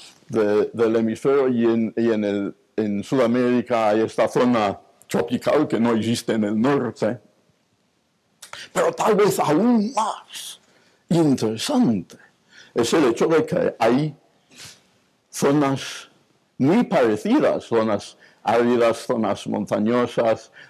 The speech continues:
zonas mediterráneoidas,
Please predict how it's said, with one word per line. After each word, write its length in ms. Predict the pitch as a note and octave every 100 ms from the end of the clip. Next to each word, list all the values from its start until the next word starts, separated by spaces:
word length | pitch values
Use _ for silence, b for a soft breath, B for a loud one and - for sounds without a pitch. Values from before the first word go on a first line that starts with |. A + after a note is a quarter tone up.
| -
zonas 380 | A#2+ A2+ G2+
mediterráneoidas, 3000 | A#2 A2 G#2+ G#2 G2+ - G#2+ G#2 F#2+ F2+ A#2 A2 G#2+ G2+ G2+ G2+ G2+ G2+ - C#3+ C#3+ C3 B2+ B2 C3 B2 - - -